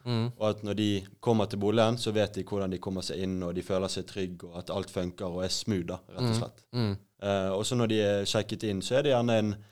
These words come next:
Speaker 2: en melding, "Gikk alt fint? Ser det greit ut?" Og ja, vi er,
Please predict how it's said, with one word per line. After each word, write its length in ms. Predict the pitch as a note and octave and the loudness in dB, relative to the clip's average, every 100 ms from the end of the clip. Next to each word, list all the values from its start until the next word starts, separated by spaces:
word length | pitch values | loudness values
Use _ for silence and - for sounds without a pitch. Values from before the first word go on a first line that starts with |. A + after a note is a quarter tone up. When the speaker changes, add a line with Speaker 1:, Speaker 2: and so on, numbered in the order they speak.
| _ | _
Speaker 2:
en 100 | A2 | 0
melding, 400 | G#2+ G#2 G#2 G2+ G#2 | 4 4 4 0 0
"Gikk 200 | G2+ - | -2 -2
alt 180 | G2+ G2 | -4 -2
fint? 460 | C3 C3+ C#3+ C#3+ - - - | 0 2 0 -4 -18 -20 -2
Ser 140 | A2 | 0
det 120 | G2+ | 0
greit 380 | G#2+ G#2+ G#2 - | 2 0 0 -4
ut?" 340 | G#2 G2+ G#2 | -4 -4 -8
Og 440 | F#2+ F#2 F2+ F2+ F#2 | -6 -4 -2 -4 -8
ja, 140 | G2+ G2+ - _ _ | -8 -8 -10 _ _
vi 140 | G#2 | 2
er, 340 | G#2 F#2+ F#2 | 4 4 2